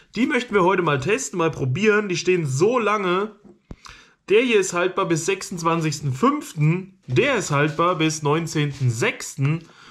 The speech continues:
Und der dritte ist haltbar bis achten vierten. Also da brennt schon die Luft. Ich bin mal gespannt, ob die überhaupt noch gut sind. Adi, es ist leer. Es ist leer. Es ist gut. Es ist leer.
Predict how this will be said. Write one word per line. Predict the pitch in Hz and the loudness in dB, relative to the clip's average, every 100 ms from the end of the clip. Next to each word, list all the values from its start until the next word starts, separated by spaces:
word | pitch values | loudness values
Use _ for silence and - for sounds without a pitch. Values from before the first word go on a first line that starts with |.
| - _ | -20 _
Und | 156 | 4
der | 147 | 4
dritte | 127 - 339 302 | 2 0 2 6
ist | 190 160 | 4 4
haltbar | 151 156 160 180 185 | 2 -2 0 0 0
bis | 160 - | -2 -2
achten | 175 190 - 131 | -4 -4 -4 -4
vierten. | - 247 226 208 196 | 0 0 0 -6 -2
Also | 156 156 160 147 | 0 2 2 2
da | 135 | 2
brennt | 127 131 185 214 | 0 0 -2 -2
schon | - 185 | -2 0
die | 147 | 2
Luft. | 143 262 - - | 2 2 -2 -8
Ich | |
bin | - 175 | -4 -2
mal | 170 | -2
gespannt, | 147 175 175 | 0 0 0
ob | 160 | -2
die | 151 | 0
überhaupt | 135 - - | 0 0 -4
noch | 131 | -6
gut | 190 214 - | -6 -8 0
sind. | 160 185 - - - _ _ - - - - _ _ _ _ _ _ _ _ _ _ _ _ - | 0 0 -4 -20 -20 _ _ -16 -16 -20 -20 _ _ _ _ _ _ _ _ _ _ _ _ -4
Adi, | 208 220 190 | 0 0 -2
es | 208 | -4
ist | 208 - | -10 -10
leer. | 220 226 196 135 117 117 127 _ _ _ _ _ _ _ - | -6 0 2 0 -2 -8 -14 _ _ _ _ _ _ _ -12
Es | 185 185 | -10 -8
ist | 190 - | -10 -8
leer. | 196 196 185 127 110 | -2 0 0 0 -2
Es | 175 | -6
ist | 185 - 165 | -10 -10 -12
gut. | 185 196 139 107 - | -10 -8 -10 -10 -10
Es | 151 | -8
ist | - - 160 | -8 -8 -4
leer. | 170 170 135 - | -2 -2 -2 -2